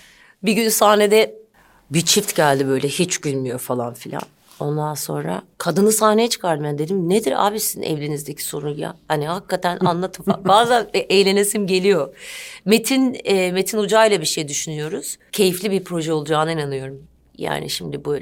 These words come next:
Speaker 2: böyle tabii tuhaf bir süreç girdi araya ama, e,
Speaker 1: Sahne
Speaker 2: hikayeler
Speaker 1: gösterisi.
Speaker 2: ve şarkılar şeklinde, evet.
Speaker 1: Evet, keyifli.
Speaker 2: Keyifli, aynen.
Speaker 1: Ne söylüyorsun?
Speaker 2: E,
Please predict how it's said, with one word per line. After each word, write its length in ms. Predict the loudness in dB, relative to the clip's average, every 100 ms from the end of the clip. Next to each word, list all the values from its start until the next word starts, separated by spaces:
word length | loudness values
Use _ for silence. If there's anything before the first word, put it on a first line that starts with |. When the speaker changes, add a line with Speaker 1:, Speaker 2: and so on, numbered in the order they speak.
| -2
Speaker 2:
böyle 220 | -2 -2
tabii 220 | -8 -10
tuhaf 340 | -6 -2 -4 -4
bir 60 |
süreç 360 | -10 -6 -6 -6
girdi 240 | -8 -6
araya 280 | -4 -4 -4
ama, 240 | -4 -6 -8 _ -4
e, 240 | 0 0
Speaker 1:
Sahne 140 | 0 2
Speaker 2:
hikayeler 520 | 4 4 4 4 4
Speaker 1:
gösterisi. 340 | 4 0 -2 -2
Speaker 2:
ve 40 |
şarkılar 560 | 0 4 4 2 2 2
şeklinde, 540 | 2 -2 -4 -6 -4
evet. 480 | -4 -4 -6 -10 -20 -14 -4
Speaker 1:
Evet, 160 | -2 0
keyifli. 520 | 2 2 2 -2 -2 -10 -6
Speaker 2:
Keyifli, 560 | 0 2 2 -2 -4 -4 -8
aynen. 340 | -6 -4 0
Speaker 1:
Ne 100 | 0
söylüyorsun? 720 | 2 0 -2 -6 -14 -12 -12 -12 -10
Speaker 2:
E, 80 | -12